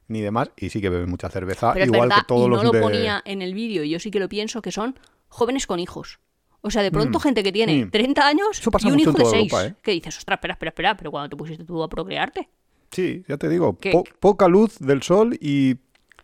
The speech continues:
Speaker 2: No, no,
Speaker 1: poco
Speaker 2: pero
Speaker 1: que
Speaker 2: que,
Speaker 1: hacer en el exterior.
Speaker 2: no, y les gusta, porque rollo Tronso también, que le gusta luego tener bibliotecas, jugar con los hijos.
Speaker 1: Hombre, obviamente.
Speaker 2: Yo tenía una amiga rusa que decía, "Es que
Speaker 1: Cosas
Speaker 2: los
Speaker 1: de interior.
Speaker 2: españoles no disfrutáis con los niños". Y yo pensaba,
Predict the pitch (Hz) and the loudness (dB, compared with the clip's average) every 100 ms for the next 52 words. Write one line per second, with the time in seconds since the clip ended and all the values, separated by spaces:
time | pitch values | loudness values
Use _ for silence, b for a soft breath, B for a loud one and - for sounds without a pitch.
0 | - 226 302 294 190 185 165 151 135 - | -2 2 4 4 2 2 2 4 2 2
1 | 139 - 381 247 190 202 - 330 254 185 | 2 4 4 2 0 -6 -6 -6 -6 -8
2 | - - - 160 175 180 196 208 220 175 | -14 -16 -14 -8 -6 -6 -8 -10 -6 -4
3 | 196 262 190 165 185 220 208 202 180 180 | -4 -4 -4 -6 -6 -4 -4 -4 -6 -6
4 | 180 175 151 151 156 175 185 165 185 180 | -6 -8 -6 -6 -4 -2 -2 0 2 2
5 | 185 175 151 160 165 170 143 - 190 202 | -2 -6 -4 -4 -4 -4 -6 -8 -6 -4
6 | 113 - - 107 110 117 147 240 233 240 | 0 0 0 0 0 2 2 0 -2 -4
7 | 240 240 262 277 262 208 175 143 165 139 | -4 -2 -4 -4 -4 -4 -2 -2 0 2
8 | 127 113 123 143 - b _ 233 226 240 | 2 4 2 0 -6 b _ -4 -4 -4
9 | - 254 240 - 190 165 180 254 190 160 | -4 -2 -2 0 -4 -4 -4 -4 -4 -8
10 | - _ _ - 160 165 180 143 | -18 _ _ -12 -10 -10 -10 -12